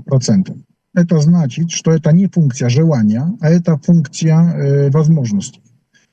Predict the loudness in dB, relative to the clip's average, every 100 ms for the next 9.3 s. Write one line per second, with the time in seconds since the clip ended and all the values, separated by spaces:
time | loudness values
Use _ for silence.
0 | _ -2 0 0 0 -2 0 2 2 2
1 | 0 0 0 2 0 -4 -4 -2 0 0
2 | 0 -2 -4 -2 2 2 2 0 0 0
3 | 0 0 2 2 2 2 0 0 0 -2
4 | -4 -12 -8 -4 0 0 2 2 2 2
5 | 2 2 0 -2 -4 2 2 4 4 2
6 | -2 0 0 2 -2 -2 -2 2 2 0
7 | -4 -2 0 -2 -6 _ _ 0 2 0
8 | -2 0 2 0 0 0 2 2 2 0
9 | 0 0